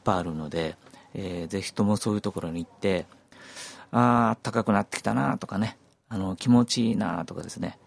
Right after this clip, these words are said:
そういうふうに自然を感じながら、口に出してね、えー、欲しいなみたいな、口に出してね、そのように言ってもらうと、えー、脳の方がですね、余計に、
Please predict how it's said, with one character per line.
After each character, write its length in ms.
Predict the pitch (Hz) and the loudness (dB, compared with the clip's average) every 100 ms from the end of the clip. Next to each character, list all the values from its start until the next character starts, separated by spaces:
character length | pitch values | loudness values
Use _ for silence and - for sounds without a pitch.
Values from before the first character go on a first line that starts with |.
| _ | _
そ 240 | - 135 | 2 6
う 40 | 131 | 8
い 40 | |
う 40 | |
ふ 120 | 123 127 | 6 6
う 120 | 107 | 8
に 220 | 123 117 | 10 10
自 240 | 95 - | 8 2
然 320 | 131 131 127 123 | 6 8 8 6
を 80 | |
感 300 | 117 123 127 | 6 4 4
じ 160 | 117 123 | 6 6
な 120 | 120 | 6
が 100 | 117 | 4
ら、 200 | 117 113 - - _ _ _ _ _ | 4 2 0 -12 _ _ _ _ _
口 320 | - 196 - 160 | 0 4 6 6
に 100 | 160 | 6
出 160 | 98 | 2
し 80 | - | -2
て 140 | - | -8
ね、 160 | 95 95 - - - - - | -8 -10 -16 -18 -18 -18 -8
え 800 | 107 104 101 98 98 95 95 - | -4 -2 -2 -2 -2 -4 -6 -8
ー、 20 | |
欲 180 | - - | -4 -2
し 140 | - 87 | 0 -2
い 20 | |
な 180 | 80 80 | -2 -4
み 100 | 78 | -6
た 140 | - | -10
い 60 | - | -12
な、 160 | - - _ | -14 -18 _
口 220 | - - | -12 4
に 80 | 123 | 6
出 160 | 104 85 | 6 0
し 60 | |
て 80 | - | 0
ね、 100 | 117 | 2
そ 160 | 110 101 | 2 0
の 160 | 95 | -2
よ 60 | 92 | -2
う 40 | |
に 100 | 80 | -4
言 100 | 78 | -6
っ 20 | 90 | -8
て 180 | _ | _
も 140 | 87 87 | -4 -2
ら 120 | 95 | -2
う 60 | 90 | 0
と、 320 | - 135 98 - - - - - | 4 4 4 -4 -18 -18 -20 -12
え 260 | 90 92 90 | -6 -4 -2
ー、 20 | |
脳 220 | 90 92 | 0 0
の 80 | 87 | 0
方 140 | 90 90 | -4 -6
が 120 | - | -8
で 80 | 78 | -10
す 80 | |
ね、 180 | - - | -10 -8
余 160 | - 104 | -4 0
計 240 | - 101 | 2 4
に、 220 | 92 87 | 2 -2